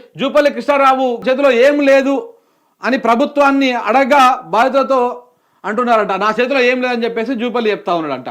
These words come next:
అసలు తెలంగాణలో ప్రభుత్వం ఉన్నదా అని ప్రశ్నించారు. అది క-,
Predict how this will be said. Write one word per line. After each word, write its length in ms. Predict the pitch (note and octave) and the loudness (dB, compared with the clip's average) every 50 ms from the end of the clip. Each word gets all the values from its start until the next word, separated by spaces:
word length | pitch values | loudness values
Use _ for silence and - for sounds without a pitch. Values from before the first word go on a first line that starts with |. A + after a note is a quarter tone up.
| A2 - _ _ _ - - | -16 -16 _ _ _ -6 -4
అసలు 340 | G3 A#3 C4+ D4 D4+ D4 C#4 | -2 0 0 0 2 0 0
తెలంగాణలో 520 | C#4 C4 C4 C#4+ C#4+ C#4+ D4 C#4+ C#4+ D4 | 0 0 -2 -2 -2 -2 -2 0 0 0
ప్రభుత్వం 520 | C#4+ C#4+ B3 B3 A#3 C#4+ - A3+ D4+ C#4 C4 | 0 2 0 0 0 -2 0 0 0 0 0
ఉన్నదా 380 | C4+ C4+ C#4+ C4 C4+ C#4+ D4+ D4 - | 0 0 0 2 4 4 2 2 0
అని 160 | A3 A#3+ B3+ | -4 -6 -6
ప్రశ్నించారు. 720 | B3+ - A3+ A3+ A3+ - B3+ B3 - B3 A#3 G3+ E3 - - - _ _ _ - | -4 -2 -2 -2 -2 -4 -8 -6 -2 0 0 0 0 -4 -8 -16 _ _ _ -4
అది 200 | F3+ A3+ C4 C4+ | -2 -2 -2 -2
క-, 280 | - B3 A3+ G#3+ G3+ | 0 0 0 0 0